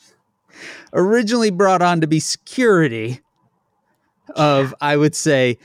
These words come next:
a certain talent. Now the chief operating officer of the Trump Organization. Brought in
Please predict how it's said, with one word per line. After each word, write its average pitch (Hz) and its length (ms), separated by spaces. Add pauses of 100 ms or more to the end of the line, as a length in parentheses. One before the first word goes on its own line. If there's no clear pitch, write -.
(260)
a 156 100
certain 170 460
talent. 139 760 (2750)
Now 185 320
the 175 120
chief 170 260
operating 131 420
officer 113 360
of 104 80
the 107 60
Trump 110 260
Organization. 98 580 (880)
Brought 214 360
in 127 360